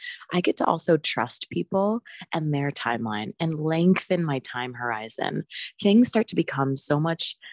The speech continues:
less urgent, which is a very masculine energy,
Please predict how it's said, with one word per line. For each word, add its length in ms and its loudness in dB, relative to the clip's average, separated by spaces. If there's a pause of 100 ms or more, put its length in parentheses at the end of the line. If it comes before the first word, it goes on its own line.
(180)
less 540 0 (220)
urgent, 520 4
which 140 -6
is 80 -4
a 60 -4
very 160 0
masculine 580 -2
energy, 540 -2